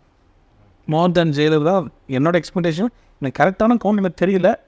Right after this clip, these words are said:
என் தியேட்டரில் வந்து ஃபுட்ஃபாலை தான் போய் தான் போகிறோம் கோட்டுக்கு. பணமே கம்மியா இருந்தோம். அதான் நான் சொன்னேன்,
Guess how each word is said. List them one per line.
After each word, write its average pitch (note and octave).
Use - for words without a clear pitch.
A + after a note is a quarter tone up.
என் E3+
தியேட்டரில் C#4
வந்து A#3+
ஃபுட்ஃபாலை G3+
தான் D#3+
போய் C3+
தான் B2+
போகிறோம் A#2
கோட்டுக்கு. C3+
பணமே E3+
கம்மியா F3+
இருந்தோம். D3+
அதான் E3+
நான் G#3+
சொன்னேன், D#3+